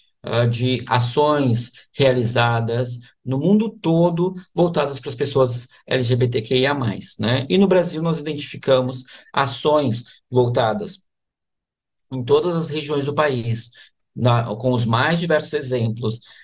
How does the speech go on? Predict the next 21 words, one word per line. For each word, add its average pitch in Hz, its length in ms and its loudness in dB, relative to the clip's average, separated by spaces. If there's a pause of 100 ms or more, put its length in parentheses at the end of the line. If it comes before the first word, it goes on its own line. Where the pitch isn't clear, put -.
aç-, 120 260 0
ah, 110 380 2 (100)
ações 120 360 0
em 123 80 -4
comuni-, 123 380 2
ações 120 460 0
comunitárias, 147 880 0 (240)
ações 113 680 -2 (220)
coletivas, 143 840 0 (200)
ações 113 560 0
colaborativas, 131 1200 0 (200)
em 135 140 0
museus 120 340 4
convencionais, 120 1160 0
em 131 140 2
museus 117 340 2
comunitários, 123 800 2
em 120 80 0
museus 120 320 4
de - 80 -2
território. 117 560 -6